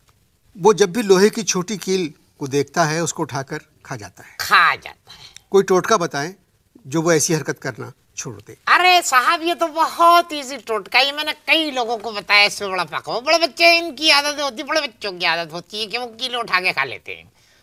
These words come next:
Speaker 2: आपने भी बचपन में एक आध दफा कभी कील खाई होगी, हर एक के साथ है ये।
Speaker 1: जो तुमसे सवाल किया जाए ना,
Speaker 2: आपसे?
Speaker 1: हाँ?
Speaker 2: आपसे।
Speaker 1: वो आप तो पाँच मिनट बाद ही ख़त्म हो गया।
Speaker 2: हम्म।
Speaker 1: मैंने कुछ और समझा था। जो तुमसे सवाल किया जा रहा है ना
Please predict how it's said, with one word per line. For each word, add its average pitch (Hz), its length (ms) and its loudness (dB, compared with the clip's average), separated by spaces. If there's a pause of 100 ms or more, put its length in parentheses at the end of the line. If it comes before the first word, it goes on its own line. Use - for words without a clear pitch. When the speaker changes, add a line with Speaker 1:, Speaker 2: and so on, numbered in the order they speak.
Speaker 2:
आपने 302 340 2
भी 359 100 -2
बचपन 349 320 -4
में 359 140 2
एक 330 120 0
आध 320 80 2
दफा 277 200 -6
कभी 285 180 -10
कील 254 240 -6
खाई 226 180 0
होगी, 208 360 -8
हर 277 120 0
एक 277 140 -4
के 180 60 -8
साथ - 240 -18
है 82 140 -20
ये। - 180 -20 (1400)
Speaker 1:
जो 165 120 -6
तुमसे 175 360 -6
सवाल 151 240 -4
किया 156 180 -4
जाए 135 140 -6
ना, 156 160 -12 (340)
Speaker 2:
आपसे? 185 540 -2 (200)
Speaker 1:
हाँ? 175 300 -10
Speaker 2:
आपसे। - 540 -2 (360)
Speaker 1:
वो 185 60 -6
आप 185 340 2
तो 202 140 4 (560)
पाँच 170 240 0
मिनट 175 140 0
बाद 147 160 -2
ही 147 40 -6
ख़त्म 123 260 -10
हो 104 80 -16
गया। 107 220 -20 (280)
Speaker 2:
हम्म। 143 240 -14 (440)
Speaker 1:
मैंने 160 120 -2
कुछ 160 160 -6
और 165 140 -2
समझा 117 280 -10
था। - 140 -20 (960)
जो 151 220 -6
तुमसे 165 220 -6
सवाल 151 260 -2
किया 143 160 -4
जा 131 60 -6
रहा 120 100 -10
है 127 60 -14
ना 175 80 -18